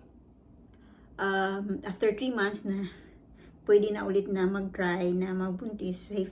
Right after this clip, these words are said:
na din na magbuntis para sure na talaga, eh, bigla na lang,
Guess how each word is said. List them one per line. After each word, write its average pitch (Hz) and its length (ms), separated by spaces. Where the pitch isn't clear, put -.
na 185 80
din 190 160
na 190 80
magbuntis 190 560
para 185 320
sure 202 320
na 202 80
talaga, 190 480
eh, 180 480
bigla 220 320
na 214 160
lang, 202 560